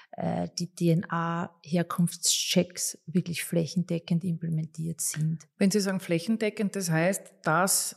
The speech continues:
Speaker 2: jedes Stück Fleisch, das in den Verkauf gelangt, automatisch gete-, also beprobt wird? Oder wie stelle ich mir das vor, flächendeckend?
Speaker 1: Genau, also, äh, in der Schweiz ist es ein freiwilliges System. Das heißt, die ganzen Betriebe nehmen wirklich freiwillig teil.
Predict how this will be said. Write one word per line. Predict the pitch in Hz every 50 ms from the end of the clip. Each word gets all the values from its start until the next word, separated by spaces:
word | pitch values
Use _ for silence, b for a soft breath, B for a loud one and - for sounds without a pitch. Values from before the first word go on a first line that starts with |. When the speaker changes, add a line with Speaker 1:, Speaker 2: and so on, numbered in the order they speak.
| _
Speaker 2:
jedes | - 170 156 175 175 175 190 190 220 220 220 -
Stück | - - - - 196 - - -
Fleisch, | - - 180 156 147 147 143 156 202 -
das | - 202 185
in | 196
den | 190 185 180
Verkauf | - - 180 - - 165 156 165 165 - -
gelangt, | - 196 190 156 156 196 220 220 - - _ -
automatisch | 170 175 170 - 180 180 170 151 143 147 - 202 190 -
gete-, | - 220 - - - 180 -
also | - 190 - 185 175
beprobt | - 196 185 190 - 165 175 175 170 - - - -
wird? | 294 320 -
Oder | - 220 - 214 196
wie | 208
stelle | 196 - 190 185
ich | 196 185
mir | 185
das | 175 185 - -
vor, | - 170 160
flächendeckend? | 151 - 156 156 - - 165 156 156 156 - - 156 156 147 - _ _ _ _ _ _ _ _ _ _ _ _ _ - -
Speaker 1:
Genau, | - 175 165 160 156
also, | 160 170 170 - 180 175 175
äh, | - - - - - - - -
in | - 208 208 208 190 196
der | 190 190
Schweiz | 180 - - 165 160 170 185 - -
ist | 196 180 - 185
es | 175 185
ein | 180 165
freiwilliges | - - 170 - 160 165 170 190 185 190 - 190 175 - -
System. | - 170 - - - - - 175 180 190 196 196
Das | 185 180 - -
heißt, | 180 165 -
die | 190 -
ganzen | 185 175 165 - 175 -
Betriebe | 185 180 - 180 185 185 185 175 196 185 185 185 -
nehmen | 208 190 190 185 185 185 180 180
wirklich | 185 180 185 160 -
freiwillig | - - 156 151 156 165 170 185 180 175 - -
teil. | - 170 170 180 196 190